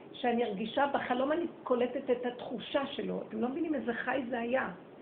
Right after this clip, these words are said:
אני יכולה עכשיו לתאר לכם את, את החוויה הזאת, שזה שנייה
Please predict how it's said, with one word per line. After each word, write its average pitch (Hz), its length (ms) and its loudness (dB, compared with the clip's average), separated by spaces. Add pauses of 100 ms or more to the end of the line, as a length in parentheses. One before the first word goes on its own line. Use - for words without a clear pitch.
(120)
אני 208 80 2
יכולה 233 220 4
עכשיו 262 220 0
לתאר 294 320 2
לכם 262 200 -4
את, 226 80 -4 (300)
את 190 40 -4
החוויה 220 400 -2
הזאת, 190 220 -2 (440)
שזה 214 560 2 (600)
שנייה 330 220 4